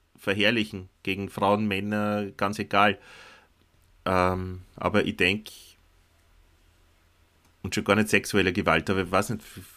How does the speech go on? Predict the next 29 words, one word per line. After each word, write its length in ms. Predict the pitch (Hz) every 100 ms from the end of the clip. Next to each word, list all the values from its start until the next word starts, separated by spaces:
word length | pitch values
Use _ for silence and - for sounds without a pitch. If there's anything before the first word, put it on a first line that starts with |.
| - -
vielleicht 400 | 113 117 160 180
hat 100 | 151
sich 100 | 147
da 240 | 135 131 - - - _ _ _ _ _ _ _ _ -
im 140 | 110
Lauf 260 | 110 110 -
der, 240 | 113 110
der 160 | 113 107
Jahrzehnte 640 | 107 104 - 101 107 107
oder 80 | 98
Jahrhunderte 800 | 98 95 101 104 104 101 95 98
da 260 | 98 87 87
ein 60 |
bisschen 260 | 101 - 92
was 180 | 85 -
geändert 380 | 76 76 85
und 140 | 90 87
wir, 220 | 95 90
wir 100 | 98 -
blicken 340 | 92 - 98
jetzt 460 | 92 - - - _ _ _
aus 160 | 87 -
der 100 | 101
Distanz 540 | 101 - 87 101 107
da 120 | 110
drauf 440 | 101 92 95 95 - - - - - _ _ _ _ _ _ _ _ _ _ - -
und, 340 | 92 90 87
und, 300 | 87 85 -
und, 240 | - 71